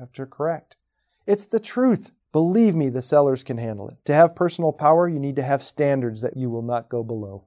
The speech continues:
At some point, you've got to set some standards for yourself. Everything from appearance to pricing to commission to length of es-, es-, uh, listing contract, you've got to decide some standards for yourself.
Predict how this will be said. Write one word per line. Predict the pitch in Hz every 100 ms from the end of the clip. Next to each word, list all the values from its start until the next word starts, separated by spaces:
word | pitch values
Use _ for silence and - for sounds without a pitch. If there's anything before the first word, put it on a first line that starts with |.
| _
At | 139 135
some | - - 175 180 180
point, | - 139 123
you've | 127 113
got | 127
to | 120
set | 117 123 113
some | 123
standards | 117 113 104 107 101
for | -
yourself. | - - - - _ - -
Everything | 170 185 208 202 185 180
from | 143 120
appearance | 104 - 185 185 180 -
to | 127
pricing | - 151 156 160 170 160 _ -
to |
commission | 131 - 131 147 165 180 170
to | 165
length | 120 123 160 165
of | 131 117
es-, | 143 151 - -
es-, | 147 - -
uh, | 135 117 - - - -
listing | 160 165 160
contract, | 156 160 160 156 160 - _ _ _ _
you've | 147 185 185
got | 196
to | 190
decide | 165 156 - 170 156 131 127
some | 135
standards | 127 - 143 143 131 110
for | -
yourself. | 113 107 104 110 - _